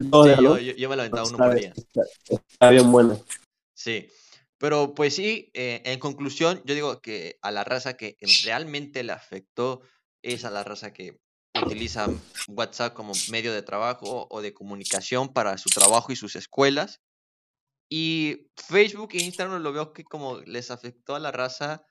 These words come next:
Speaker 2: que se entretiene ahí, como que no tiene tam-, ahora bien, pongámonos en los, en los zapatos de alguien más, güey.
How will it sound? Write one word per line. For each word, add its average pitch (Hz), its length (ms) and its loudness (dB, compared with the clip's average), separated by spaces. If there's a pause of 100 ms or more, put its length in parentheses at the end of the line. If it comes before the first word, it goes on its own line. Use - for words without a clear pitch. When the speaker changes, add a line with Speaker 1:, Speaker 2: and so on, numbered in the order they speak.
(340)
Speaker 2:
que 123 280 -2
se - 160 -8
entretiene 127 460 -6
ahí, 104 260 -8
como 117 260 -12
que - 80 -14
no 131 160 -10
tiene 139 340 -8
tam-, 117 280 -4
ahora 127 300 2
bien, 131 280 -2 (680)
pongámonos 131 640 -8
en 117 180 -8
los, 101 280 -10 (240)
en 117 100 -10
los 113 120 -10
zapatos 113 460 -8
de 110 80 -6
alguien 104 220 -6
más, 123 280 0
güey. 90 180 -10